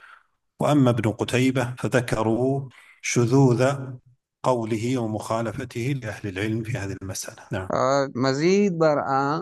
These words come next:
Speaker 2: حافظ بن عبد البر نے یہ بتایا ہے، یہ نقل کیا ہے کہ مطرف بن عبداللہ رحمہ اللہ سے یہ قول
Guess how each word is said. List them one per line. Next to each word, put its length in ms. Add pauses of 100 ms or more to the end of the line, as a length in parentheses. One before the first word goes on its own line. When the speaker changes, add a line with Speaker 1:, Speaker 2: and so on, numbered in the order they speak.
(140)
Speaker 2:
حافظ 320
بن 80
عبد 240
البر 280
نے 420 (200)
یہ 120
بتایا 580
ہے، 200 (120)
یہ 140
نقل 300
کیا 340
ہے 220
کہ 120
مطرف 460
بن 60
عبداللہ 360
رحمہ 340
اللہ 300
سے 140
یہ 60
قول 480